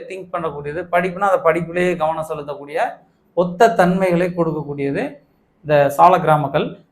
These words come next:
சால கிராம கல் அணிவது ரொம்ப ரொம்ப விசேஷமானது. இந்த சால கிராம கல் வந்து பூஜை அறையில வைத்து பூஜை செய்து அது உரு ஏத்தப்பட்டதுக்கு பின்பு தான் அணிய வேண்டும். அதனால நம்ம சும்மா கடையில வாங்கி அணிந்தா அல்லது பலன் தராது. அதுக்கு உரு சக்தி ஏத்தி பூஜை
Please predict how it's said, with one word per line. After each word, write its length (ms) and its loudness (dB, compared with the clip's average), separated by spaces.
சால 240 10
கிராம 380 8
கல் 240 6
அணிவது 400 2
ரொம்ப 220 0
ரொம்ப 220 0
விசேஷமானது. 600 -4
இந்த 120 0
சால 180 8
கிராம 340 6
கல் 180 2
வந்து 220 4
பூஜை 300 0
அறையில 340 6
வைத்து 240 -2
பூஜை 280 -2
செய்து 280 -2
அது 80 -2
உரு 120 -4
ஏத்தப்பட்டதுக்கு 680 -8
பின்பு 300 0
தான் 180 0
அணிய 280 -6
வேண்டும். 300 -4
அதனால 280 2
நம்ம 220 2
சும்மா 160 6
கடையில 380 6
வாங்கி 260 -2
அணிந்தா 380 0
அல்லது 220 0
பலன் 280 0
தராது. 360 2
அதுக்கு 280 2
உரு 120 -2
சக்தி 300 -4
ஏத்தி 240 -4
பூஜை 280 -4